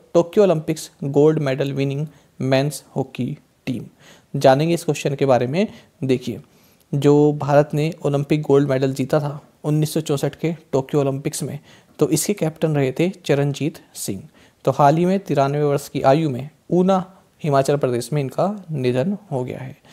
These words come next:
साथ ही आपको जानना चाहिए उन्नीस सौ बासठ एशियन गेम्स, नाइनटीन सिक्सटी टू के जो एशियन गेम्स रहे हैं,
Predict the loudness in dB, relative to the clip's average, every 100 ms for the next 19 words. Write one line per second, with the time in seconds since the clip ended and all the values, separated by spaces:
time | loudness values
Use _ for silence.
0 | -20 _ 2 4 6 4 4 2 2 0
1 | -2 -2 -2 -6 -2 0 2 0 -4 -6
2 | -4 -2 -2 -4 -6 -6 -4 -4 -2 -6
3 | -6 -6 -4 -2 -4 -4 -4 -4 -4 -4
4 | -6 -4 -2 -2 -4